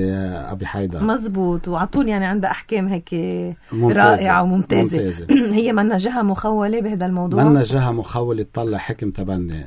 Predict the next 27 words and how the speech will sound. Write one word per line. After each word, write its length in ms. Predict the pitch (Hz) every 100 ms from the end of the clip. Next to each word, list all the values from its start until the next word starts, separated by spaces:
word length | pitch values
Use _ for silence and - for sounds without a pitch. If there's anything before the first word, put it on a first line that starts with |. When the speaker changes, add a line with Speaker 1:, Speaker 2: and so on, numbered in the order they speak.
| -
Speaker 1:
هي 480 | 92 127 120 113 110
Speaker 2:
مم. 60 |
Speaker 1:
كقاضي 420 | 107 98 117 117 101
الأحداث 460 | 104 95 104 101
حسب 320 | - 110 113
القانون 320 | 95 95 107 104
أربعمية 300 | 92 90 104
واثنين 300 | 98 101 95
وعشرين 440 | 87 - - 95
على 180 | 87 76
ألفين 280 | 78 95 92
وواحد، 420 | 92 90 - 78 - - - - - - -
في 140 | -
مواد 400 | 147 127 131 135 131 -
تعطيه 260 | 113 113 135
صلاحية 580 | 131 117 98 - 113 101
يتدخل، 460 | 90 107 98 101
مثلًا 280 | 95 95 101
منع 260 | 98 104 95
التسول، 840 | - 95 - 98 95 95 92 92
لم 180 | 98 101
الأولاد 440 | 95 95 98 87
هودي 300 | 90 95 87
واحد، 440 | 92 92 90 107 120
بيعطيهم 360 | 120 117 131
أوقات 320 | 107 110 104
لجمعية 640 | 101 95 95 98 95 90